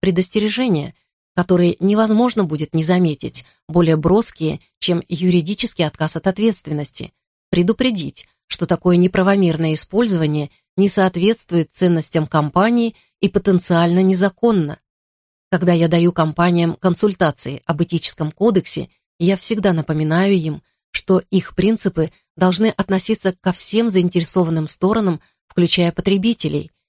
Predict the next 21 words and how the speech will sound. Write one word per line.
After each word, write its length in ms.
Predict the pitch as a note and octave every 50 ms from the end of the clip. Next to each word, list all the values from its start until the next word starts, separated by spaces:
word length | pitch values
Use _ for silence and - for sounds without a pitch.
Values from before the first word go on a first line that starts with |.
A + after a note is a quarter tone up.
| _ _ _ _ _
Есть 400 | E3+ E3+ F3 F#3 F3+ - - - -
слишком 440 | - - F#3 F3+ - - F#3+ F#3+
много 320 | F#3+ G#3 A3 G3+ D3+ E3 D#3+
компаний, 600 | - E3 E3 E3 D#3 F#3+ G3+ A3+ A#3+ A3+ G3 D#3+
не 160 | E3+ F3+ F3+
включающих 840 | - - F#3+ G#3 G3 - - G3+ F3+ D#3 C#3+ C#3+ - - A#2 - -
свои 320 | - - E3 F3 E3 D#3+ -
принципы 580 | - F3 F#3+ A3 A3 - F#3 - - D#3+ - - _ _ _ _ _ _
в 140 | - - -
пользовательское 720 | - F3+ F#3 F#3 F#3 F#3 F3 E3+ - D#3+ D#3 - - E3
соглашение 800 | E3 - E3+ D#3 E3 D#3 D#3 - - G#3+ A3+ A#3+ A#3 A3+ G#3+ - - _ _ _ _
или 180 | - B3+ C4 C4
подразумевающих – 1040 | - F#3+ D#3+ F3 F3 D#3 E3 D#3+ E3 D#3+ F3+ G3 G3+ F#3 E3 - - E3 - - _ _ _ _ _
что 220 | - - - - F#3
их 220 | F3+ E3 - -
принципы 520 | F#3+ G3 G#3+ G#3 - F#3 - - E3+ E3 -
относятся 580 | - E3+ - F3+ F3 F3 F3 F3 E3+ - - E3
только 300 | - F#3+ F3 - - -
к 80 | -
поведению 560 | - F3 E3 F3 D#3 E3 F3+ F3 E3+ E3 D#3+ -
компании 720 | - D#3+ D3+ D3 - F#3+ G#3 A#3 A#3 G3+ E3+ D3 C#3